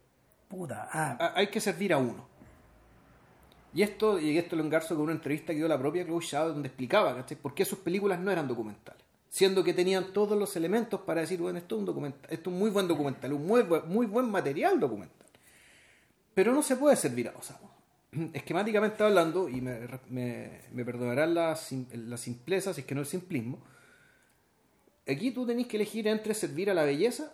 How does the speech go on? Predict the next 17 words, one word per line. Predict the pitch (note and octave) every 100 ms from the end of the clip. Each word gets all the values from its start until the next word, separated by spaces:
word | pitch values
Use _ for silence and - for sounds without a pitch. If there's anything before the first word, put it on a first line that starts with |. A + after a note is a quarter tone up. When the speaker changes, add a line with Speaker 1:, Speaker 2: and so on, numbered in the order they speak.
| -
Speaker 2:
o |
servir | - F#3 F#3+ G#3
a |
la | F#3
verdad. | D#3 A2+ - - _ _ _ _ _ _ _ _ _ _ _ _ _ _ _ _ _ _
Y | D3
tú, | D3+ G3+
al | D#3+
elegir | D#3+ D3 A3+ B3+
a |
uno, | D4 B3+ F#3 A3 - _
tú | - G#3 E3
entiendes | D#3+ A#3 B3 A3 A#3
que | -
pones | E3+ G3 G#3+ -
el | E3
otro | A3 C4 G3 B3